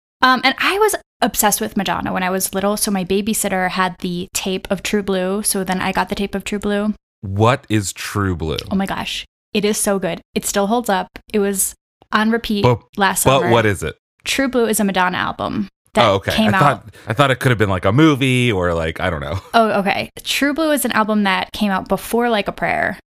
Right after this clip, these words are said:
Speaker 1: and it has, every song is good.
Speaker 2: Great.
Speaker 1: So the Immaculate Collection was kind of a greatest hits.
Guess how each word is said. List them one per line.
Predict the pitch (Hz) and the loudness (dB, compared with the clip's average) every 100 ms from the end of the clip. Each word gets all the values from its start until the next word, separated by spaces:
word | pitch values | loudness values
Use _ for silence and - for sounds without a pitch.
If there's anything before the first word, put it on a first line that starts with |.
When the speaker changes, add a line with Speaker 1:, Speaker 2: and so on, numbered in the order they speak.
| _ _ _ _ _ 220 | _ _ _ _ _ 0
Speaker 1:
and | 202 190 185 | 0 0 -2
it | 190 | -2
has, | 202 196 196 - _ - | -2 -2 -4 -8 _ -2
every | 247 240 | 0 2
song | 226 196 | 0 0
is | 185 | -2
good. | - - - _ _ - | -6 -8 -12 _ _ -8
Speaker 2:
Great. | - - _ - | -8 -10 _ -2
Speaker 1:
So | - 247 233 226 214 | 2 4 4 2 0
the | 254 | 2
Immaculate | 247 254 294 349 - | 6 4 4 2 2
Collection | 247 226 - 220 214 208 - | 2 2 2 0 0 -2 0
was | 202 214 208 196 190 - - | 4 4 4 2 0 -2 -2
kind | - 220 | 0 2
of | 214 | 2
a | |
greatest | 208 196 190 - | 0 0 0 -2
hits. | 185 - - - | -6 -4 -4 -2